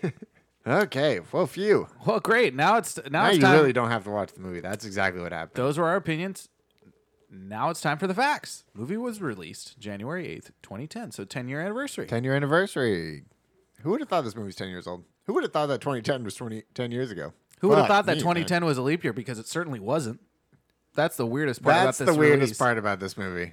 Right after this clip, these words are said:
Speaker 2: It was
Speaker 1: I
Speaker 2: released in a non-leap year and is a leap year movie. How? Why?
Speaker 1: So this movie must have been shot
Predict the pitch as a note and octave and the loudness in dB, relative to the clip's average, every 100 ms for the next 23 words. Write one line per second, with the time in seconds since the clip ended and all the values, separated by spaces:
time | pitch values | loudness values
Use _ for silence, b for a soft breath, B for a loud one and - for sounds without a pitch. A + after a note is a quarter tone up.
0 | - D3+ D#3 C#3 D#3+ D#3+ F#3+ - E3+ D3+ | -4 2 2 4 2 2 2 2 0 2
1 | D3 E3 F3 E3 F#3+ D#3+ D3 D3 D3 F3 | 2 2 2 -2 -2 -2 -2 -2 0 0
2 | F#3+ C4 D3+ A#2+ A2 F2+ - - _ _ | 0 -2 -2 -4 -4 -10 -12 -20 _ _
3 | b b b D3 A3 C#4+ G3+ A#3+ F4+ D4+ | b b b -4 -2 0 2 4 4 2
4 | G#2+ - F3+ F#3+ C#4+ G3+ F#3+ E3 C3+ C#3 | 0 -2 0 2 0 4 4 4 2 2
5 | - B2+ A2+ - - B2 B2 | 0 -2 0 -2 2 2 2